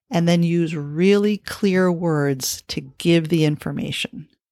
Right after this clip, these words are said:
And then number six, we're going to allow silence. And it's hard. We just wanna fill that silence right up, right? But when you say something really difficult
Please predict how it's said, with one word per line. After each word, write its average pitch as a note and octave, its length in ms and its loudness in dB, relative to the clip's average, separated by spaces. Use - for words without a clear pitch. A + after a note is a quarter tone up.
And E3 160 0
then F#3+ 300 4
number F#3+ 260 0
six, - 760 0
we're F3+ 100 0
going F3+ 300 2
to G3+ 180 -2
allow D3+ 720 0
silence. - 880 -6
And F3+ 120 2
it's G#3+ 140 2
hard. E3+ 580 -8
We A#3 160 4
just B3 180 2
wanna F3+ 240 2
fill - 380 -2
that A3+ 240 2
silence - 560 -2
right E3+ 360 0
up, - 260 -4
right? D3 320 -6
But E3 180 0
when F3+ 140 2
you A#3+ 180 4
say A#3+ 260 2
something G#3 540 -2
really F3 320 2
difficult F3+ 680 -4